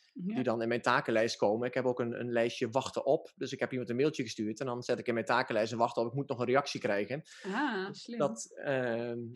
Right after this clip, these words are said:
Speaker 2: ja, dan s-, komt er op een gegeven moment even een reminder van: "Ja, denk je er nog even aan?" En heel veel mensen vinden dat, dan voel je je bijna bezwaard. Maar heel veel mensen zijn juist heel blij dat je dat doet.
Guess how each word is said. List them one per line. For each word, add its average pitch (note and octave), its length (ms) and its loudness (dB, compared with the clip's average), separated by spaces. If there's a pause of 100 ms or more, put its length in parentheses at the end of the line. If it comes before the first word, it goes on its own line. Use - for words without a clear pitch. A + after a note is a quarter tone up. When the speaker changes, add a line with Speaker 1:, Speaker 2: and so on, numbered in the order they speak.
(140)
Speaker 2:
ja, E3 180 0
dan A#2+ 280 -4
s-, - 200 -14
komt D3 180 -2
er A#2+ 60 -2
op G#2+ 80 -4
een B2+ 60 -2
gegeven B2 240 2
moment - 20 -4 (100)
even A#2 140 -2
een A2+ 100 0
reminder B2 440 0
van: B2 140 -6
"Ja, D#3+ 160 -2
denk E3 200 -4
je E3+ 60 -8
er D3 80 -6
nog C#3 100 -2
even B2+ 220 0
aan?" C3+ 260 -4
En D3+ 160 -2
heel D3 120 2
veel C#3+ 100 0
mensen C#3 280 -2
vinden C#3+ 180 0
dat, B2+ 260 0
dan C3 260 -2
voel F3 180 4
je D#3+ 160 4
je B2 300 0 (320)
bijna B2+ 300 4
bezwaard. A#2 360 4
Maar D#3 80 -2
heel D#3+ 100 2
veel D#3 80 0
mensen D3+ 180 0
zijn D3 120 2
juist C#3+ 180 2
heel C#3+ 140 4
blij D3 220 4
dat E3 140 0
je - 60 -4
dat C3+ 120 0
doet. B2 260 -2